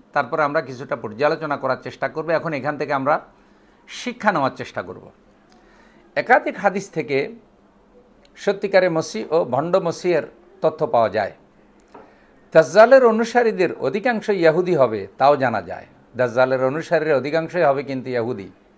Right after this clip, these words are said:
এটা মনে রাখতে হবে। হযরত ঈসা আলাইহিস সালাম যখন চূড়ান্ত যুদ্ধে দাজ্জালকে হত্যা করবেন,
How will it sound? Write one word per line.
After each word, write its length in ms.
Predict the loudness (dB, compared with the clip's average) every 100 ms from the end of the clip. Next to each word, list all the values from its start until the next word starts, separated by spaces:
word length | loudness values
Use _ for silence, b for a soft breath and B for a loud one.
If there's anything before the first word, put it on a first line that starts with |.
| _ _
এটা 140 | -8 -4
মনে 200 | -2 2
রাখতে 280 | 0 2
হবে। 240 | -2 -2 -8 -20 _ _ _ _ _ _ _ _ _ _ _ _ _ _ _ _ _ _ _ b b b b 0
হযরত 380 | 2 4 0 -4 _
ঈসা 260 | -10 2 4
আলাইহিস 240 | 4 2
সালাম 260 | 2 2 2
যখন 420 | 2 2 -4 -6 -20 _ -4
চূড়ান্ত 460 | 4 6 6 -2
যুদ্ধে 420 | 0 -2 0 0
দাজ্জালকে 520 | 4 4 4 2 2 0
হত্যা 260 | 2 0
করবেন, 400 | 0 0 0 -4